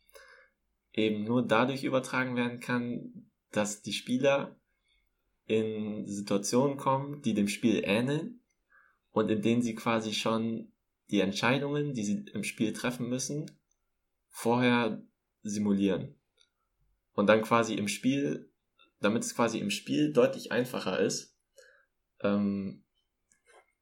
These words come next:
die Entscheidung zu treffen als im Training. Es gibt auch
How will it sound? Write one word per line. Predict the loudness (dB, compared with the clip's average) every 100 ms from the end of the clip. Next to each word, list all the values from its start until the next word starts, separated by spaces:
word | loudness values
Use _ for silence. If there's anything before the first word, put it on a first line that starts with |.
| _ _ _ -14 0
die | 2
Entscheidung | 4 4 4 2
zu | 0
treffen | 0 2
als | 2 0
im | -2
Training. | -2 0 0 -2 -8 _ _ _ _ _
Es | -6
gibt | 0 4
auch | 6 6 2